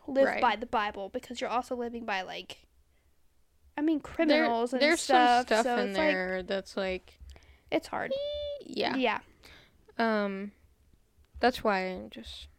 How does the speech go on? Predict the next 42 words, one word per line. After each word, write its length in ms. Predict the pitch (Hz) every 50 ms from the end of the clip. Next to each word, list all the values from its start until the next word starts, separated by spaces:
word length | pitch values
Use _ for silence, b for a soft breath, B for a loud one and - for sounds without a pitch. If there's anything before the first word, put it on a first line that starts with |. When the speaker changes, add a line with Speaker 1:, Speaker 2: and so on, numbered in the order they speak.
| _ _ _
Speaker 2:
anyways. 380 | - 208 196 - - - - - - - 294
Speaker 1:
Yeah. 300 | 294 277 247 233 - 254 B B B B B -
Speaker 2:
They 140 | - 254 233
would 180 | 233 226 208
visit 380 | 208 226 226 - 220 - - -
churches 720 | - - 202 196 202 - - 254 247 254 262 262 - - 208
and 160 | 202 196 190
other 300 | - 208 202 220 240 254
spiritual 500 | - - - 269 262 262 254 - 269 262
groups 420 | 247 269 269 277 277 - - - -
to 200 | - - 208 214
speak 420 | - - - - - - 233 226 -
of 100 | 202 185
their 220 | 196 185 175 180 190
identities. 840 | 185 185 - - - - - - - - - 226 - - - - _ _ -
They 80 | 220
were 100 | - 214
trying 320 | - - - 202 202 202 196
to 80 | 196
get 220 | 190 190 214 226 -
this 220 | 262 233 - - 208
out 220 | 196 190 190 -
to 100 | - -
the 80 | - 202
people. 440 | - - 185 - - - - - - - _ _ -
Speaker 1:
Mm-hmm. 200 | 277 262 262 247 247 B B B B B B
Speaker 2:
Marshall 420 | - 233 240 262 247 - 269 233 233
and 100 | 233 220
Bonnie 360 | 214 202 196 202 202 214 220
would 180 | 214 214 190 185
refer 320 | 202 - - 208 202 208
to 100 | 208 208
themselves 600 | 202 190 190 196 - - 190 190 185 180 185 - - -
as 360 | 202 190 190 185 185 190 - - -
the 100 | 190 190
Two 560 | - - - - 233 226 240 269 320 370 - _ _ _ _ _ _ _ _ _ _ _ _ _ _ _ -
or 500 | - 226 262 240 196 190 196 185 190 208 - _ _ _ _ _
the 100 | - 196
U 220 | 196 202 220 220 202
F 220 | 190 202 - - -
O 200 | 196 190 185 185
Two. 340 | - - 190 - - 180